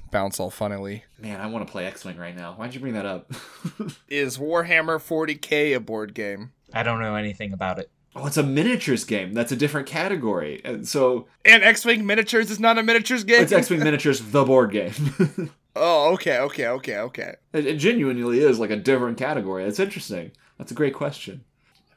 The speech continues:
Speaker 2: And, and these are not questions that we're gonna necessarily have answers for. Uh, sorry if this is unsatisfying to you, dear listener, but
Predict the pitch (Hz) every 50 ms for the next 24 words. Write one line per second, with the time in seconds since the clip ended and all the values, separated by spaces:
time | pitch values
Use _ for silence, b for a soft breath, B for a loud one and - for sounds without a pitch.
0 | - - 123 123 123 120 - 143 143 135 127 190 208 185 190 180 185 180 165 -
1 | 180 170 165 - 175 151 143 156 143 143 151 135 151 147 147 147 143 - 147 147
2 | 143 139 135 135 143 147 143 - 104 92 - - - 60 67 71 _ _ _ _
3 | _ _ _ - 104 98 92 90 - - 127 120 117 117 117 117 - 113 110 -
4 | 143 135 120 - - 131 127 123 120 - - 117 113 107 104 98 92 - 104 101
5 | 95 90 110 107 95 90 95 95 - 110 107 107 117 117 107 104 98 95 -